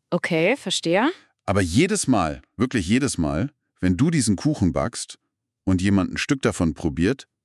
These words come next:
Speaker 2: schmeckt er einfach nach Asche.
Speaker 1: Oh, wow.
Speaker 2: Ja, er ist schlichtweg ungenießbar. Und da stellst du dir doch ab einem bestimmten Punkt die Frage, liegt es jetzt an mir, dass ich den Teig irgendwie falsch gerührt habe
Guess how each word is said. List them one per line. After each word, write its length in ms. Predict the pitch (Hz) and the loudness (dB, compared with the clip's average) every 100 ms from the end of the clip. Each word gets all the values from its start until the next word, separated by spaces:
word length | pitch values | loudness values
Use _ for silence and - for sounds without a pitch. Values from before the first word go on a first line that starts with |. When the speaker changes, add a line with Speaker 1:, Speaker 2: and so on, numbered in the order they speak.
| _ | _
Speaker 2:
schmeckt 340 | - - 95 - | -6 0 0 0
er 80 | - | -2
einfach 280 | - 82 | -2 -4
nach 140 | 78 71 | -4 -6
Asche. 320 | - 73 62 - _ | -6 -6 -6 -10 _
Speaker 1:
Oh, 140 | 175 151 | -4 0
wow. 400 | 170 185 170 151 - - - _ _ | 4 4 2 -2 -10 -18 -20 _ _
Speaker 2:
Ja, 140 | 80 | -4
er 160 | 82 76 | -2 -2
ist 140 | 85 | -2
schlichtweg 520 | - - 120 - 107 - | 0 0 0 0 -4 2
ungenießbar. 640 | 107 98 80 67 - 64 - _ _ _ _ _ _ _ - - - _ _ - | 2 4 2 -2 -6 -10 -12 _ _ _ _ _ _ _ -20 -20 -20 _ _ -2
Und 260 | 98 - | -2 0
da 60 | 107 | -2
stellst 280 | - 120 151 | 2 0 0
du 60 | |
dir 120 | 143 113 | 0 0
doch 120 | 101 | 0
ab 120 | 98 | 0
einem 140 | 95 | 0
bestimmten 440 | 87 85 127 226 170 | 0 0 0 0 0
Punkt 260 | 117 139 | 2 2
die 80 | 107 | 0
Frage, 540 | - 71 73 82 135 160 _ _ _ _ _ _ _ _ | -4 -2 -2 2 0 -2 _ _ _ _ _ _ _ _
liegt 280 | - 110 - | 0 0 2
es 120 | 151 | 0
jetzt 240 | 139 123 - | 0 0 0
an 180 | 92 90 | 2 4
mir, 480 | 92 98 147 190 - _ | 4 6 4 2 -8 _
dass 200 | - 92 | -4 -4
ich 180 | - - | -4 -6
den 220 | 95 78 | -4 -2
Teig 360 | - 95 110 160 | -2 0 0 0
irgendwie 360 | 131 127 123 | 0 2 2
falsch 260 | 113 113 110 | 2 -2 -2
gerührt 420 | 101 85 110 143 | -2 2 2 2
habe 340 | 139 135 160 | 0 0 -2